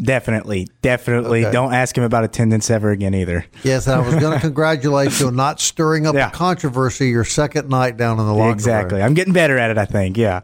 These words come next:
Speaker 2: All right, Nathan Lee, everybody. Our, uh, intern is doing such a great job, and, uh,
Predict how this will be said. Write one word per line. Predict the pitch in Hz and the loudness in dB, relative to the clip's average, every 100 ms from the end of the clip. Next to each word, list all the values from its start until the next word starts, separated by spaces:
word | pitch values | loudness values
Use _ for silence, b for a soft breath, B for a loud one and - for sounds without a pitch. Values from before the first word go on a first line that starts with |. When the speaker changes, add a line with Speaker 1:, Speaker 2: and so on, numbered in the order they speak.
| - | -2
Speaker 2:
All | 113 | 0
right, | 120 107 | 0 -2
Nathan | 113 156 156 143 | -2 -2 0 0
Lee, | 143 131 | 2 2
everybody. | 113 107 107 110 113 | 0 0 0 2 2
Our, | 107 107 107 | 2 0 0
uh, | 110 107 | -2 0
intern | 143 147 147 139 | 0 0 0 0
is | 127 | 0
doing | 123 117 | 0 0
such | 156 - | -2 -4
a | |
great | - 120 101 | -2 -4 0
job, | 113 110 107 107 | 2 2 2 0
and, | 104 104 | 0 0
uh, | 104 | 0